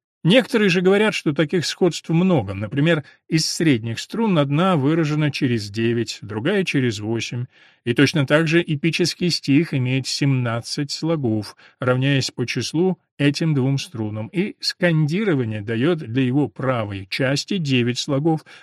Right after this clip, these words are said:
а для левой восемь. И равным образом утверждают, что расстояние в алфавите от альфы до омеги равно расстоянию от самого низкого звука в флейтах до самого высокого. Причем у этих последних число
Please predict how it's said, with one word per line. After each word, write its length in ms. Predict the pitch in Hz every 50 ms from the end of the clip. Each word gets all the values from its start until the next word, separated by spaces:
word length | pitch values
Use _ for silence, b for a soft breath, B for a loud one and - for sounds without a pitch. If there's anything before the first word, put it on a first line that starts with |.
| B B
а 120 | 143 143
для 160 | 139 139 135
левой 320 | 127 127 135 160 175 196 185
восемь. 600 | 151 127 117 117 120 113 - - - 123 127 - b b b b b b b b
И 60 | b 123
равным 340 | 143 214 226 226 233 220
образом 320 | 233 214 214 196 190 202 196
утверждают, 580 | 180 185 190 170 151 139 135 170 202 208 185
что 180 | - - 170 151
расстояние 760 | 147 151 - - - 147 139 135 139 165 190 196 170 151 139
в 80 | 127 135
алфавите 560 | 135 120 - 143 131 135 160 156 - - 123
от 160 | 113 117 - 131
альфы 300 | 143 139 120 - - 107
до 200 | 101 110 104 98
омеги 440 | 98 104 135 196 185 147 117 92 b b b b b b b
равно 340 | 135 143 156 147 170 190 180
расстоянию 760 | 165 147 - - 160 143 135 139 165 185 180 170 165 156 - -
от 200 | 165 147 139 -
самого 540 | - - - 156 143 123 110 107 98 104
низкого 460 | 101 104 107 101 - - - 107 104 107
звука 380 | 101 113 113 113 101 - 110
в 80 | 98 -
флейтах 500 | - 127 139 185 220 214 - 220 202 165
до 140 | 156 147 131
самого 520 | - - 165 170 185 196 190 196 202 196
высокого. 760 | 202 196 185 - - - 190 127 110 - - 92 92 95 - b b b b b b b b
Причем 340 | - 170 170 - 214 190 185
у 60 | 185 180
этих 260 | 160 - 175 143 -
последних 500 | - 170 143 - 202 202 175 147 117 -
число 460 | - - 123 - - 175 170 160